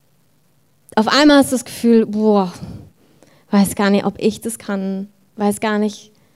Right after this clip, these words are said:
ob da genug Leute sind, die mit mir drin stehen.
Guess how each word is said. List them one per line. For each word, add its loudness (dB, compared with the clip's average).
ob -12
da 2
genug 4
Leute 4
sind, 0
die 2
mit 2
mir 2
drin -4
stehen. -6